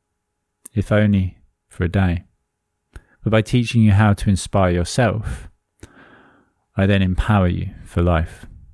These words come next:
I love you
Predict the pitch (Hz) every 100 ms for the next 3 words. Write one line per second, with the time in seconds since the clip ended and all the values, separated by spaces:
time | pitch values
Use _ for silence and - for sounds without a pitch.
0 | - - - _ _ _ _ _ _ _
1 | _ _ _ _ _ _ _ _ _ _
2 | _ _ _ _ _ _ _ _ _ _
3 | _ _ _ _ _ _ _ _ _ _
4 | _ _ 92 92 90 95 85